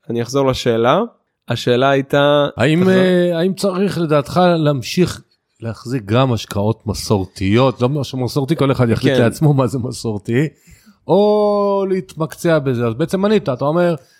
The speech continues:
Speaker 2: "אל תתלהבו יותר מדי,
Speaker 1: לא,
Speaker 2: תעשו
Speaker 1: אני אומר
Speaker 2: מזה אחוז מסוים מה-"
Speaker 1: לא, אז אני אומר ככה,
Speaker 2: השקעות.
Speaker 1: מי ש-,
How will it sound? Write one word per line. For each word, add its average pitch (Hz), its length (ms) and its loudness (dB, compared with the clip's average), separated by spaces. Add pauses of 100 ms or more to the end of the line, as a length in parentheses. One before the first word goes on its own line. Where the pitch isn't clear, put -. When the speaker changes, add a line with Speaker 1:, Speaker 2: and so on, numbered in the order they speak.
(160)
Speaker 2:
"אל 156 60 -4
תתלהבו 147 380 2
יותר 107 180 0
מדי, 92 380 -2 (140)
Speaker 1:
לא, 156 100 2
Speaker 2:
תעשו 135 200 2
Speaker 1:
אני - 40 2
אומר 185 160 4
Speaker 2:
מזה 147 220 2
אחוז 143 280 0
מסוים 147 480 0
מה-" 110 560 -2 (460)
Speaker 1:
לא, 143 140 4
אז 120 120 -2
אני 139 100 2
אומר 156 180 2
ככה, - 200 -2
Speaker 2:
השקעות. 87 220 -2
Speaker 1:
מי 190 140 2
ש-, - 120 0